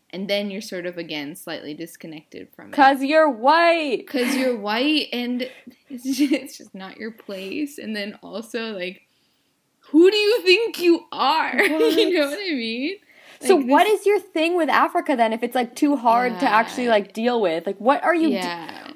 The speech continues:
Speaker 2: What?
Speaker 1: You're saying that it's, like, not good enough. He calls, but then he goes on to call it his second home. The entire
Speaker 2: The
Speaker 1: continent
Speaker 2: continent.
Speaker 1: is his sec-, is his second home. Um,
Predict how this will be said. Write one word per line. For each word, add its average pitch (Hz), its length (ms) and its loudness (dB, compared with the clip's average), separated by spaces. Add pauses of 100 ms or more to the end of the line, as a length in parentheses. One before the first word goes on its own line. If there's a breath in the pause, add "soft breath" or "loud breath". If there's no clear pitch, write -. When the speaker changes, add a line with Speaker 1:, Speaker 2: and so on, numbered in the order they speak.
Speaker 2:
What? 302 360 4
Speaker 1:
You're 381 160 -4
saying 247 260 -2
that 247 200 -8
it's, 220 160 -8
like, 220 160 -6
not 202 320 -6
good 190 200 -6
enough. 170 340 -10 (220)
He 254 180 -2
calls, 320 300 -2
but 240 80 -4
then 294 120 0
he 311 60 2
goes 269 200 0
on 254 120 -2
to 247 80 -10
call 240 180 -12
it 214 140 -8
his 190 160 -10
second 185 400 -8 (140)
home. - 420 -16 (300)
The 208 160 -8
entire 156 500 -10
Speaker 2:
The 247 100 4
Speaker 1:
continent 247 520 0
Speaker 2:
continent. 196 120 -8
Speaker 1:
is 208 60 -14
his - 80 -12
sec-, - 100 -20 (340 soft breath)
is 214 180 -8
his 202 160 -14
second 190 320 -16
home. 196 340 -14 (120)
Um, 190 580 -10